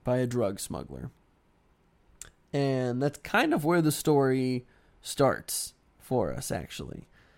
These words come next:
Um, we see said drug smuggler just tossing packets of cocaine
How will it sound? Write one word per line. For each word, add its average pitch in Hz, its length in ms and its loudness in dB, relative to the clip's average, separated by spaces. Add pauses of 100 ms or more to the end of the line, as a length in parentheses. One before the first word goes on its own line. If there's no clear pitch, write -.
(220)
Um, 113 920 -2 (180)
we 139 220 0
see 165 320 0
said 135 320 4
drug 110 280 -2
smuggler 98 500 -4
just - 260 -10
tossing 131 560 0 (480)
packets 131 440 10
of - 100 -4
cocaine 104 680 -2